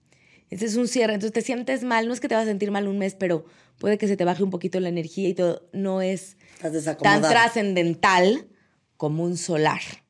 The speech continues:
Speaker 2: Ok.
Speaker 1: ¿No? Entonces,
Speaker 2: O sea,
Speaker 1: eso
Speaker 2: a
Speaker 1: es
Speaker 2: nivel trabajo personal.
Speaker 1: A nivel trabajo personal, es cierro ciclos en el lunar, siembro en el solar,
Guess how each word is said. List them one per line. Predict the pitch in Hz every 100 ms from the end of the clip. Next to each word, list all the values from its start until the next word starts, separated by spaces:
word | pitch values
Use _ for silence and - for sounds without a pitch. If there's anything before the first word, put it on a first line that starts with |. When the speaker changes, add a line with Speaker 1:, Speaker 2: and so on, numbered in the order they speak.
| _ _
Speaker 2:
Ok. | 139 156 139 - _ -
Speaker 1:
¿No? | 147 160 214 -
Entonces, | - 147 151 170
Speaker 2:
O | 165
sea, | 185
Speaker 1:
eso |
Speaker 2:
a | 175
Speaker 1:
es |
Speaker 2:
nivel | 185 190 226 220
trabajo | 202 185 170 190
personal. | 180 147 143 143 151 180 254 -
Speaker 1:
A | 160
nivel | 160 170
trabajo | 185 175 180
personal, | 165 160 180 196
es | 175 -
cierro | 202 185 175
ciclos | 175 165 147
en | 147 143
el | 143
lunar, | 160 202 254 - _ _ - _ _ _ _ _
siembro | _ - - 196 190 185 170 165
en | 156
el | 147
solar, | 143 143 - -